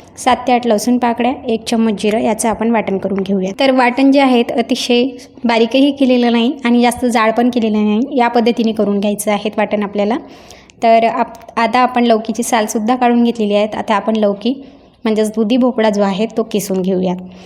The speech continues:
तर, अ, हा दुधी भोपळा जो आहे तो मी एक पूर्ण वापरलेला आहे. यामध्ये साधारण दहा ते बारा थालीपीठ होऊन जातात छोटे केले तर, आणि मोठे केले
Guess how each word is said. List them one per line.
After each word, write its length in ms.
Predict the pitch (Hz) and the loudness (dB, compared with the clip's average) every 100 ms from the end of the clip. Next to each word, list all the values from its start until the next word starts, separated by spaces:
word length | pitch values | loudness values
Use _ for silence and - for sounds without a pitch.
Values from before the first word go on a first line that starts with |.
| - - - | -20 -18 -2
तर, 180 | 214 214 | 0 2
अ, 140 | 214 214 | 2 0
हा 180 | 226 254 | 0 0
दुधी 220 | 247 233 | 2 0
भोपळा 320 | 233 254 247 | 0 0 0
जो 120 | 233 | 2
आहे 220 | 240 220 220 220 | 0 0 -4 -2
तो 60 | |
मी 180 | 220 220 - | -2 -2 -4
एक 180 | 220 - | -6 -2
पूर्ण 200 | 226 233 | 0 2
वापरलेला 560 | 247 220 226 208 202 202 | 0 0 0 0 0 -2
आहे. 240 | 190 220 226 | -2 -4 -2
यामध्ये 580 | 214 208 220 208 214 233 - - - - | 0 0 0 0 0 -2 -4 -20 -20 -6
साधारण 460 | 233 214 226 233 285 - - - - | -2 2 2 0 -4 -8 -20 -20 -8
दहा 320 | 220 214 208 | -2 -2 -2
ते 260 | 226 247 269 277 - - | -2 0 0 -2 -14 -4
बारा 320 | 220 220 226 233 - - - - - - - - | 0 2 2 -2 -10 -20 -20 -20 -20 -20 -18 -4
थालीपीठ 420 | 240 214 214 226 | -2 0 -2 -2
होऊन 200 | 233 226 | 0 0
जातात 280 | 226 208 220 226 | 0 0 -2 0
छोटे 200 | 226 233 | -2 0
केले 260 | 226 208 190 | -2 -2 0
तर, 180 | 214 320 - - - 269 | -2 -4 -8 -20 -8 0
आणि 120 | 302 | 2
मोठे 340 | 277 240 277 | 2 2 0
केले 260 | 254 240 | 0 0